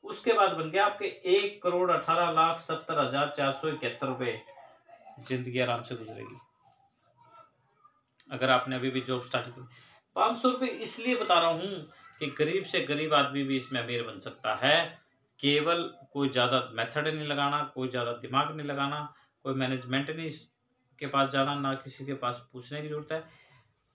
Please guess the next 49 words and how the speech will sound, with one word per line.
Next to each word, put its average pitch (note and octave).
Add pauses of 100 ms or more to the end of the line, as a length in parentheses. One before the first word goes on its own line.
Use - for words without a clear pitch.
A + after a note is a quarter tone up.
टाटा F#3
स्मॉल F#3+
का F3+
फंड D#3+
लेना D3+
है, D#3
उसके D#3
बाद C3+
पैसे C3
लगाने C#3
हैं, C#3
उसके C3+
बाद B2+
आराम D#3
से C#3+
जो C3+
आप A#2+ (320)
नौकरी B2
कर C3+
रहे B2
हो B2
करते -
रहिए C#3 (640)
और B2
धीरे C3+ (100)
धीरे B2
धीरे A#2+
पैसा A2+
इतना B2
बन A#2+
जाएगा A2+ (600)
कि C3 (180)
एक F3+
दिन F3
आप -
इस D3+
लायक D#3+
हो C#3
जाओगे C#3+
कि D#3 (140)
एक D#3
लाख C#3
रुपया C#3
मंथली D#3
ले C3+
लो A2+
यहाँ G2
से -
आप। A2